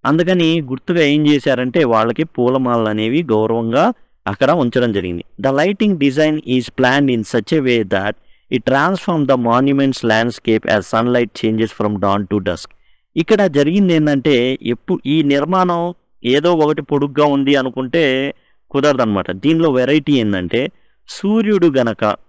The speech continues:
ఏదైతే దాని మీద పడినప్పుడు దాని నీడ ఏదైతే ఉందో అది చాలా అందంగా తిరుగుతూ ఉంటుంది. ఆ లైటింగ్ డిజైన్ అనేది ఆ విధంగా దాన్ని ఉంచడం జరిగింది. దాని ల్యాండ్‌స్కేప్ అంతా కూడా ఒక, ఒక గడియారం లాగానో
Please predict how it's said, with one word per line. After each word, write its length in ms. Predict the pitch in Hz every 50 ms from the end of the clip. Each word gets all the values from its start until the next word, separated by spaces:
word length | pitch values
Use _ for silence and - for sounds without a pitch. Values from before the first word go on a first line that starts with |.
| _ _ _ _ _ _ -
ఏదైతే 500 | 107 120 131 131 139 143 139 - 147 135
దాని 280 | 120 107 117 113 113 110
మీద 160 | 113 123 120
పడినప్పుడు 560 | 127 - 117 107 110 107 104 92 - 135 160
దాని 320 | 143 120 110 107 107 107
నీడ 360 | 104 104 117 139 165 196 208 196
ఏదైతే 540 | 175 156 151 147 139 147 139 131 - -
ఉందో 580 | 127 123 120 120 127 143 156 131 117 120 131 151 - _ - _ _ _ _ _ -
అది 220 | - 170 190 196 - - 180
చాలా 500 | 147 147 156 160 156 147 139 147 147 -
అందంగా 440 | - 120 127 139 147 151 156 156 151
తిరుగుతూ 500 | - - 143 131 135 139 - 143 135 131
ఉంటుంది. 340 | 117 113 98 101 92 92 - - _ -
ఆ 120 | 104 107
లైటింగ్ 480 | 110 113 123 143 156 156 - 160 147 127
డిజైన్ 380 | 117 120 113 127 156 151 147
అనేది 580 | 139 131 123 127 127 120 143 151 135 123 127 131 - -
ఆ 80 | 101 101
విధంగా 440 | 101 113 104 120 123 135 143 151
దాన్ని 520 | 135 107 110 107 113 117 131 160 180 147 120 120 120 - - - _ _ - -
ఉంచడం 360 | 160 175 - - 180 170 139
జరిగింది. 240 | 117 117 101 101 92
దాని 160 | 113 113 113
ల్యాండ్‌స్కేప్ 580 | 113 120 127 139 151 143 - - - 151 135 - -
అంతా 280 | 117 135 147 165 170
కూడా 420 | 156 143 139 110 104 113 135 180 226 - - _ -
ఒక, 300 | - 117 147 170 202 294 - _ _ _ _ _ - _ _ _ _ _ - - _ _ _ -
ఒక 160 | 127 131 123 139
గడియారం 600 | 127 107 123 127 131 139 139 127 120 120 117 110
లాగానో 560 | 110 110 104 101 101 104 107 107 104 110